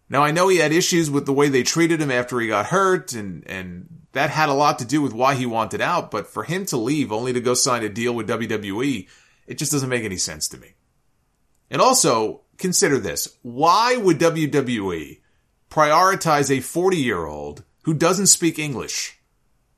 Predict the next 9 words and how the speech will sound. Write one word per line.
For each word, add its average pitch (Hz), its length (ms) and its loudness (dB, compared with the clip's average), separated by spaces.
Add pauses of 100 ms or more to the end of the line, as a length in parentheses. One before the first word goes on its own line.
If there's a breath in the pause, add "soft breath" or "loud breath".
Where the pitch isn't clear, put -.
(120)
over 143 220 2
someone 170 440 2
ten 202 280 -2
years 180 260 4
younger 156 360 2
who 131 100 -2
does 139 260 2
speak - 300 -8
English 71 560 -16